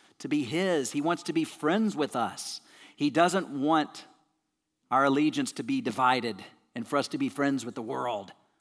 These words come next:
but he wants our all, our total being. So that's a good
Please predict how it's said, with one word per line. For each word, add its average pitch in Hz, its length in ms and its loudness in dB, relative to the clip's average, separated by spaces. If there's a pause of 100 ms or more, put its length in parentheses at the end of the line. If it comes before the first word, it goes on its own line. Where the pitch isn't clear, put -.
(280)
but - 100 -12
he - 120 -6
wants 147 340 -4
our 127 220 -4
all, 123 640 -6
our 104 120 -8
total 170 600 -2
being. 135 640 -2 (3250)
So - 140 -10
that's - 440 -2 (1000)
a 123 80 -4
good 120 440 0